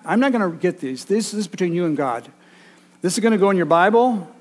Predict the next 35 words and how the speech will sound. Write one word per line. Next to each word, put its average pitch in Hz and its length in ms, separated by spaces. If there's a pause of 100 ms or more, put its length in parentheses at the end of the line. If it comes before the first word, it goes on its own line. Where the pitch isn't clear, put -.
(960)
or 151 60
it's 151 80
gonna 175 160
go 170 80
on 165 120
your 160 120
refrigerator. 208 840 (1400)
It's - 120
gonna 196 160
go 208 180
wherever 202 440
it 196 100
will 180 140
serve 202 300
as 180 140
a 170 100
weekly 190 380
reminder 185 440
for 151 140
you 151 220
to 156 160
pray 175 520
and 160 140
commi-, 165 400
keep - 220
this 151 160
commitment. 127 540 (800)
Through 240 240
the, 247 140
through 226 340
the 202 60
teaching 247 360
of 208 80
God's 202 260
Word, 165 500